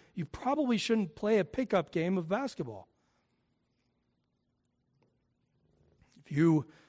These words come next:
landscape for a living, you probably shouldn't mow your yard on the, on the Lord's Day. Some people find those activities relaxing and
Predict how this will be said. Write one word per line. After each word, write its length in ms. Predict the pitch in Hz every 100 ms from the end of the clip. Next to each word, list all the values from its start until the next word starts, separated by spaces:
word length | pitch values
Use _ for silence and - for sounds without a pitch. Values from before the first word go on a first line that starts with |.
| _ _
landscape 760 | 123 143 202 196 - 143 135 -
for 200 | 143 147
a 60 |
living, 360 | 139 170 156 127
you 120 | 131
probably 480 | - - 180 180 170
shouldn't 320 | - 175 143
mow 180 | 131 156
your 240 | 156 156 139 147 _
yard 360 | - 160 185 151
on 140 | 143
the, 60 | 135 - _ -
on 140 | 160 151
the 80 |
Lord's 280 | 139 202 165
Day. 200 | - 110 - _ _ _ _ _ _ _ _ _ _ _ _ _
Some 260 | - - 220
people 260 | 254 208 180
find 420 | - 170 185 151
those 280 | 165 190 165
activities 680 | 160 151 165 175 170 127 - _ _
relaxing 680 | - 147 190 262 - 127 107 _ _
and 240 | - 139